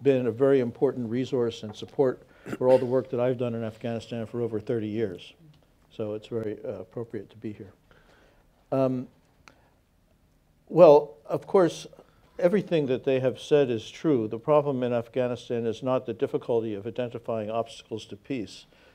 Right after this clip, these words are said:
Uh, it's, I'm, I'm gonna identify a few more.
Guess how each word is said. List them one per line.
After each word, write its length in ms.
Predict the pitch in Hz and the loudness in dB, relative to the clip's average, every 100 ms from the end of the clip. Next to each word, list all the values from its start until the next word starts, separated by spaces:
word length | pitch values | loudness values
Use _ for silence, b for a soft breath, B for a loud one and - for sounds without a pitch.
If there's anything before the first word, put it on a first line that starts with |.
| b - | b -4
Uh, 300 | 135 123 131 | 0 0 0
it's, 360 | 131 127 - - b - | -2 -2 -8 -20 b -6
I'm, 180 | 135 143 | -6 -4
I'm 140 | 127 | -6
gonna 160 | 131 127 | -4 -4
identify 400 | 117 123 - 123 | -2 -2 0 -2
a 40 | |
few 180 | - 127 | -2 -8
more. 340 | 117 131 104 | -4 -2 -2